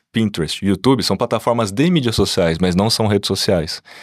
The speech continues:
Você não entra lá pra se conectar com pessoas em primeira instância, entra lá pelo conteúdo.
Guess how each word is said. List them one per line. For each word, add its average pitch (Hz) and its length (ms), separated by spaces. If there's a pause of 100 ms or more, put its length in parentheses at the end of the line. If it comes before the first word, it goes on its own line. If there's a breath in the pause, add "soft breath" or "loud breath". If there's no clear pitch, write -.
(160 loud breath)
Você 104 240
não 127 200
entra 113 280
lá 98 160
pra 110 120
se - 80
conectar 101 540
com 104 220
pessoas 98 560
em 87 60
primeira 87 260
instância, 85 340
entra 85 160
lá 85 80
pelo 117 160
conteúdo. 131 580